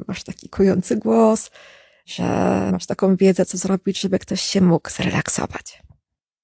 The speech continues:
Ale też prywatny podcast to jest narzędzie marketingowe. I właśnie większość osób, które się u mnie uczy na moim kursie robić podcasty, to są osoby, które właśnie potrzebują podcastu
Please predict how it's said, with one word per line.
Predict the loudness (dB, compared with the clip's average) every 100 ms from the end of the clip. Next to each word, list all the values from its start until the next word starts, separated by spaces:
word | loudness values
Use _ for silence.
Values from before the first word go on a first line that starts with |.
| _ _ _ _ _ _ _
Ale | 0 2
też | 2 -2 -2
prywatny | -2 2 4 4 2
podcast | 2 0 0 0 -2 -20 -20 _ _
to | -6
jest | -4
narzędzie | -6 0 2
marketingowe. | 2 2 2 4 4 2 0 -2 _ _ _ _ _ -2
I | -2 -2 -4
właśnie | -4 0 0
większość | 0 -2
osób, | -2 -2 -2
które | -2
się | -2 -2 _
u | 4
mnie | 4 4
uczy | 0 -2 0
na | 2
moim | 4 2 2
kursie | 0 -4 -6 -2 2 4
robić | 2 0 -4
podcasty, | -6 -6 -4 -4 0 0
to | 0
są | -2 -2
osoby, | -2 0 0 0
które | -4 0 0
właśnie | 0 -4 -8
potrzebują | -10 -2 -2 0 2 4 2 2 -2
podcastu | -6 -10 -2 -2 -2 -6 -4 0 -2